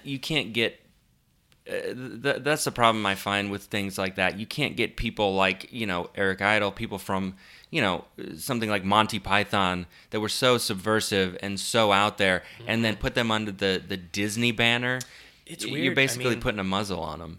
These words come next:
Speaker 2: Yeah, sometimes it works, sometimes it's funny. If you've seen the Canada movie in Epcot starring Steve, uh, uh, Martin Short.
Speaker 1: Martin Short.
Speaker 2: It's great.
Speaker 1: Yeah.
Speaker 2: He's hilarious.
Speaker 1: Yeah.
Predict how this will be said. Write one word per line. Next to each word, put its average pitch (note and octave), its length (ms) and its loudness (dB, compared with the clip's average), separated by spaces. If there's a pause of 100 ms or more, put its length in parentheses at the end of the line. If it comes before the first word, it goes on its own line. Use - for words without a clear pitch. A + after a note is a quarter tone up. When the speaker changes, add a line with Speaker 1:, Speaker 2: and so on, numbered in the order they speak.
(120)
Speaker 2:
Yeah, C3+ 300 2 (100)
sometimes F3+ 540 -6
it D#3 100 -8
works, E3 280 -6
sometimes C#3+ 360 -10
it's C#3+ 140 -14
funny. C#3+ 400 -8 (120)
If B2 140 -16
you've A#2+ 120 -10
seen C3 260 -6
the A#2 80 -8
Canada C3 480 -6
movie C#3 420 -10 (240)
in A#2 100 -8
Epcot B2+ 380 -6
starring A2+ 320 -8
Steve, A#2 360 -12
uh, G#2 220 -4 (300)
uh, G#2 320 -8
Martin A#2 200 -4
Short. A#2 200 -4
Speaker 1:
Martin F#2 200 -6
Short. G2 360 -8
Speaker 2:
It's - 100 -20
great. A#3 220 -2 (140)
Speaker 1:
Yeah. F2+ 280 -10
Speaker 2:
He's C3+ 120 -12
hilarious. E3+ 340 -14 (220)
Speaker 1:
Yeah. F#2 280 -6